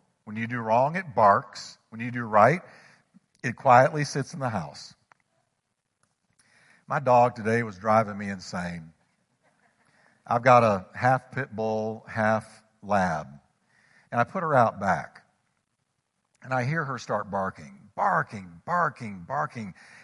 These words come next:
And I'm thinking, "Surely whatever it is is gonna go away." It did not go away. Finally, I looked out there,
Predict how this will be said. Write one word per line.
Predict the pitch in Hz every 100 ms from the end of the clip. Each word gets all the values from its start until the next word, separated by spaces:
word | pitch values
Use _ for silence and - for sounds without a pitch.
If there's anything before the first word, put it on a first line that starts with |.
| -
And |
I'm | 139
thinking, | 143 131 120
"Surely | - 190 185 139
whatever | 120 131 170 180 143 123
it |
is | 147 147
is | 107
gonna | 107 123
go | 117 131 127
away." | 107 131 151
It | 104 101
did | 175 131
not | 110 98 90
go | 107
away. | 104 117 104 90
Finally, | 151 165 151
I |
looked | 127 127 -
out | 123 110
there, | - 92 87